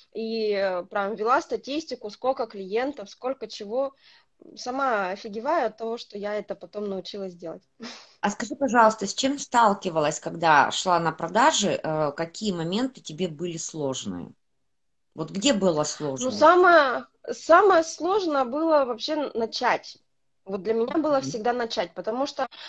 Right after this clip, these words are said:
Speaker 1: это вот этот первый барьер, когда ты приходишь к человеку,
Speaker 2: Мгм.
Speaker 1: и ты понимаешь, чё тебе-то надо. А как
Speaker 2: Мгм.
Speaker 1: донести ч-, и заинтересовать человека, чтобы ему было интересно тебя послушать?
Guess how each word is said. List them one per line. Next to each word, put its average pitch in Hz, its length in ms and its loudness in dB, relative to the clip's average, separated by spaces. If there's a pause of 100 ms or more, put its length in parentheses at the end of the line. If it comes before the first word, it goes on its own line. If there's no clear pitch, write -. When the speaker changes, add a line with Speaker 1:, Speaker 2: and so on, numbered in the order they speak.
(140)
Speaker 1:
это 233 220 0
вот 294 140 -2
этот 285 300 2
первый 285 440 4
барьер, 254 480 0
когда 262 260 0
ты 254 140 -2
приходишь 262 500 -4
к - 80 -12
человеку, 247 760 0
Speaker 2:
Мгм. 190 440 -4
Speaker 1:
и 247 120 -6
ты 285 140 -2
понимаешь, 311 440 4 (220)
чё 330 240 -2
тебе-то 311 520 2
надо. 277 600 2 (480)
А 208 100 2
как 269 280 6
Speaker 2:
Мгм. - 0 -
Speaker 1:
донести 302 580 0
ч-, - 180 -10
и 240 60 -6
заинтересовать 269 840 -2
человека, 240 580 0
чтобы 233 360 0
ему 262 240 2
было 240 260 2
интересно 247 600 2
тебя 226 280 0
послушать? 262 760 -2